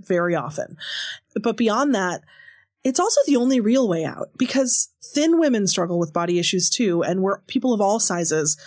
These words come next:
are placed on this hierarchy, and there is no actual genuine way to achieve perfection. And so the only escape is to reject the system entirely.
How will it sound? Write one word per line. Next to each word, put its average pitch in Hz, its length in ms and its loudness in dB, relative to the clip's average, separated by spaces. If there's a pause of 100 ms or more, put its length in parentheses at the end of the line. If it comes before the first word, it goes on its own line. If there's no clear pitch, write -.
(260)
are 185 140 -4
placed 180 340 -2
on 180 100 -2
this 170 160 -2
hierarchy, 175 500 -2
and 190 140 0
there 202 120 -2
is 233 340 0
no 190 540 0 (500)
actual 185 640 0
genuine 175 840 0 (400)
way 202 380 2
to 202 200 0
achieve 196 500 -2
perfection. 330 760 -2 (420)
And 220 220 0
so 208 460 0 (420)
the 240 160 0
only 240 360 2
escape - 500 -2
is - 340 0
to 170 320 -2
reject 165 360 -4
the 165 80 -4
system 156 320 -2
entirely. 156 640 -6